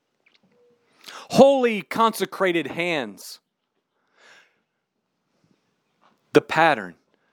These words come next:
that Hezekiah showed us. Come, return to the Lord and remember him. But it must be this way.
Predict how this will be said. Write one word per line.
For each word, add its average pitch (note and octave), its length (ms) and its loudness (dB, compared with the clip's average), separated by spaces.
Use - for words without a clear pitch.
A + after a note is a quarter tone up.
that C#3 140 6
Hezekiah C#3 640 2
showed G3+ 340 0
us. - 360 -8
Come, B2+ 440 2
return D3+ 520 -6
to C#3+ 80 -14
the C#3+ 100 -2
Lord A#2+ 260 -4
and A2 140 -6
remember A2 380 -2
him. F#2 260 -10
But A#2 120 4
it A#2 120 0
must B2+ 440 0
be A#2 220 -4
this G2+ 300 -6
way. G#2 240 -4